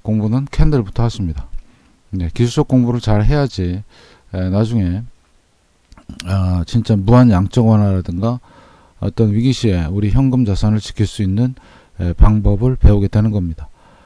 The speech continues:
에, 많이들 공부들 하시고요. 어, 요게 이이엠입니다. 자, 엠에스씨아이 이머징 마켓 이티에프입니다. 네, 요 파란 선이요, 코스피고요.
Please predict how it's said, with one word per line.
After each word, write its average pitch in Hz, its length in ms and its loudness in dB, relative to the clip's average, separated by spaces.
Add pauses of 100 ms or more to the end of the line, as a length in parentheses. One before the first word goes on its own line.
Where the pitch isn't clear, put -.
(220)
에, 92 60 -6
많이들 101 460 0
공부들 101 420 -2
하시고요. 95 460 -4 (1400)
어, 107 200 0
요게 147 380 4
이이엠입니다. 123 1160 2 (180)
자, 104 440 -6 (500)
엠에스씨아이 123 920 0
이머징 113 480 0
마켓 107 460 -2
이티에프입니다. 92 760 -4 (960)
네, 98 300 -2 (1300)
요 113 100 -2
파란 175 360 6
선이요, 117 480 -2 (680)
코스피고요. 113 680 -4